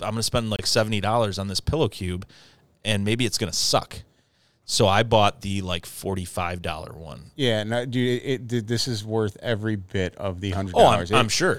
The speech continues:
Speaker 2: like I said, it, it, it's, it, it, it was rough to pull the trigger on. I, I, I will definitely say that.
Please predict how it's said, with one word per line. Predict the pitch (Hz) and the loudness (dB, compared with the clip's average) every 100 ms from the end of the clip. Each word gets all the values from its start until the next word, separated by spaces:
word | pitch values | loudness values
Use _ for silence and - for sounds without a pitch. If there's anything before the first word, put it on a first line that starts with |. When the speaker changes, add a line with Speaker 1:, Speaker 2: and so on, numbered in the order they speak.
| - | 4
Speaker 2:
like | |
I | 151 | 4
said, | 151 | 4
it, | 143 - | 0 2
it, | 151 - | 0 2
it's, | 160 - - - | 0 0 -4 0
it, | 143 | 4
it, | 143 156 | 4 4
it | 151 | 0
was | 135 135 110 | 6 6 6
rough | 123 127 | 4 4
to | 120 | 2
pull | - 123 | 0 0
the | |
trigger | 110 120 110 | 2 0 2
on. | 113 113 | 2 0
I, | 127 107 | -2 2
I, | 98 104 - - | 2 0 -4 -6
I | 95 98 | -2 0
will | 101 110 | 0 0
definitely | 98 113 107 110 | 0 2 2 0
say | 104 107 104 | 0 0 2
that. | 95 80 | 0 0